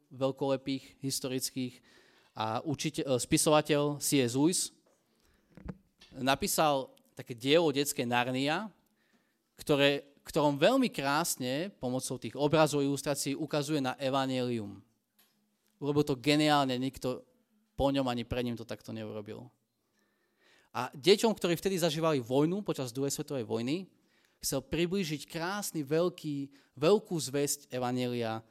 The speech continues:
touto rozprávkou Narnia. A keď to nepoznáte, tak deti si žijú svoj život v realite, ale zrazu sa stane niečo a oni sú pohltení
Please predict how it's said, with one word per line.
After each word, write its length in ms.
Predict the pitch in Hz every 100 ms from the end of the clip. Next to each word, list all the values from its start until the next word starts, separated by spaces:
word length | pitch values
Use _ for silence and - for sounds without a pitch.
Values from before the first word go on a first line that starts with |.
| _ _ _
touto 320 | - 131 123
rozprávkou 560 | 113 - 117 113 110 107
Narnia. 400 | 101 101 104 98 - - - _ -
A 80 |
keď 160 | 160 156
to 80 | 175
nepoznáte, 500 | 170 185 185 190 202
tak 240 | 165 139 -
deti 640 | 147 135 170 180 165 160 - _ _ _ _ _ -
si 160 | -
žijú 240 | 120 160 147
svoj 160 | 131
život 320 | 123 190 196
v 160 | 147 170
realite, 480 | 170 175 170 196 226
ale 320 | 131 131 131 - _
zrazu 240 | - 170 208
sa 160 | -
stane 320 | 147 202 180 147
niečo 320 | 208 - 208
a 80 | 160
oni 160 | 175
sú 160 | - 156
pohltení 420 | 160 160 160 180